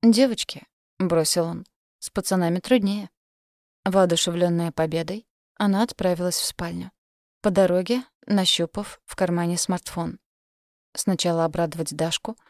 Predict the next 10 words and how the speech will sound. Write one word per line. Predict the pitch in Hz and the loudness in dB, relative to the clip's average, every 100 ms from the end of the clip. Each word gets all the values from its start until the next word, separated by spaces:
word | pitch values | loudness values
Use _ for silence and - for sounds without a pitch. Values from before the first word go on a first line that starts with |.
| _ _ | _ _
затем | 190 185 - 233 233 | -2 0 4 6 6
выбрать | 185 160 - | 2 -2 -4
наряд, | 160 165 185 - _ _ _ _ | -4 -4 -6 -10 _ _ _ _
а | 196 | -2
после | 180 214 - 262 _ | 0 0 -2 -4 _
предаться | - 180 170 165 180 | -6 0 0 0 0
мечтам. | 170 - 170 165 - _ _ _ _ _ _ | -2 -2 -6 -12 -16 _ _ _ _ _ _
Танцы, | 190 180 185 - - _ _ | -2 -2 -2 -6 -8 _ _
поцелуи | 160 - 170 180 202 - | -6 -2 -2 0 -2 -2
и | 175 175 165 | -4 -4 -6